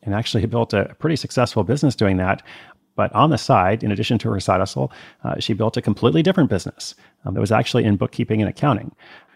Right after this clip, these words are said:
So we'll look at that in more detail, but the short version is, you know, one of those businesses is not doing very well, uh, but the other one is doing well at this time. So she has created a backup plan and then a backup plan for her backup plan. Next, consider if you can provide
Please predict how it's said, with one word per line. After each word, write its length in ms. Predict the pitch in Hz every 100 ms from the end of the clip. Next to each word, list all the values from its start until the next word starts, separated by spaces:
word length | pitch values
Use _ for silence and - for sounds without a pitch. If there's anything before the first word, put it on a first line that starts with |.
| _
So 140 | -
we'll 80 | 113
look 120 | 143
at 40 | 127
that 120 | 104
in 40 |
more 140 | 101 92
detail, 340 | 143 - 98
but 120 | 95 98
the 60 |
short 240 | - 123 -
version 280 | 95 101
is, 280 | 95 104 110 - _
you 80 | 95
know, 100 | 92
one 180 | 92 104
of 60 |
those 140 | 107 -
businesses 440 | 98 110 - 101
is 100 | 90
not 220 | 95 107
doing 200 | 107 98
very 200 | 101 101
well, 340 | 95 98 139 - - _
uh, 60 | 95
but 140 | 104
the 100 | 113
other 160 | 104 120
one 180 | 127 127
is 400 | 170 120 - - _ -
doing 220 | 104 95
well 320 | 92 - - _
at 100 | 104
this 140 | 101 -
time. 340 | 98 95 -
So 140 | -
she 200 | 101 113
has 160 | 104 104
created 300 | - 104 92
a 40 |
backup 340 | 95 98 - -
plan 260 | 104 95
and 80 | 92
then 100 | 95
a 80 | 92
backup 360 | 92 90 92 -
plan 260 | 98 87
for 260 | - 95 92
her 120 | -
backup 360 | - 104 107 -
plan. 260 | 95 - - _ _ _ _ _ _ _
Next, 320 | 139 139 131 -
consider 380 | 127 - 202
if 100 | 165
you 80 | 147
can 160 | - 160
provide 500 | 120 113 123 123